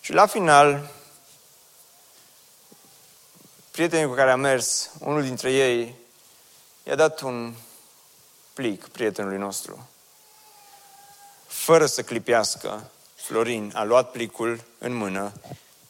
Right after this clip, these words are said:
mi l-a pus înapoi în mână și mi-a spus, „Ăsta e pentru lucrarea Domnului.” Și m-am uitat la el și am zis, „Nu, ăsta este pentru voi.” Și am zis, „Nu, ăsta este pentru lucrarea Domnului.”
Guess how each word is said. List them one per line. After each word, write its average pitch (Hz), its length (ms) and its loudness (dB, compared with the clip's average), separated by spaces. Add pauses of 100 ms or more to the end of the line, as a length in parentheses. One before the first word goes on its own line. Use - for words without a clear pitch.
(180)
mi 113 80 -2
l-a 104 140 6
pus 127 320 -2
înapoi 113 380 2
în 107 60 -2
mână 104 200 -2
și - 140 -4
mi-a 101 140 -2
spus, 101 480 -4 (340)
„Ăsta 113 200 0
e 101 40 4
pentru 95 320 -2
lucrarea 95 380 4
Domnului.” 78 760 -2 (3750)
Și - 80 -18
m-am 98 100 -4
uitat 107 220 4
la 120 100 6
el 113 80 6
și 107 120 -4
am 104 60 -8
zis, 104 200 -6
„Nu, 98 240 -10 (1600)
ăsta - 160 -6
este 107 160 -6
pentru 98 320 -8
voi.” 95 420 -4
Și - 60 -16
am 92 80 -8
zis, 101 220 -2
„Nu, 107 260 -4
ăsta 104 200 -4
este 98 180 -4
pentru 92 280 -10
lucrarea 95 360 -2
Domnului.” 82 640 -10